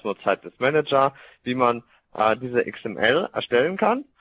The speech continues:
wo man in, in dieser X M L konfiguriert man, welche Webseite öffnet sich in welchem Browser und wenn es sich im Kompatibilitätsmodus öffnen soll,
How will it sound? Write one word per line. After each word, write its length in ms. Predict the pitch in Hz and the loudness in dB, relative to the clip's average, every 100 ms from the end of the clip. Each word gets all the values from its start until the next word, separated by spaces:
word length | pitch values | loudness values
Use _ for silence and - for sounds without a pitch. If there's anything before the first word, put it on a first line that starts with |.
| _ | _
wo 120 | - | -2
man 180 | 127 123 | 0 0
in, 300 | - 135 131 - | -2 -10 -10 -8
in 100 | 123 | -6
dieser 200 | 120 110 | 0 0
X 160 | 110 | 0
M 120 | 135 117 | -2 2
L 160 | 147 | 2
konfiguriert 640 | - 151 - 123 127 139 | 2 -4 -6 -4 -2 0
man, 200 | 127 117 | -2 0
welche 340 | 107 147 208 151 | 2 2 2 2
Webseite 680 | 135 135 147 139 151 170 190 _ _ _ - | 0 2 2 2 2 -2 -2 _ _ _ 0
öffnet 420 | 127 - 123 113 | 0 0 -6 -6
sich 160 | 110 | -6
in 140 | 104 107 | -4 2
welchem 320 | 117 - 101 | 2 0 -2
Browser 440 | 98 110 165 262 - _ _ _ _ _ _ - | 0 0 0 -2 -6 _ _ _ _ _ _ 2
und 340 | 127 151 190 - _ _ - | 4 4 0 -12 _ _ 0
wenn 220 | 135 180 | 2 2
es 120 | 180 - | 0 0
sich 180 | 151 147 | -2 -2
im 80 | 127 | -6
Kompatibilitätsmodus 1120 | 123 120 - 113 113 - 202 - 131 123 123 | -2 -2 -2 -4 -4 -2 -4 -2 -4 -4 -2
öffnen 440 | 110 117 127 135 | -2 0 -4 -4
soll, 260 | 131 135 | 0 2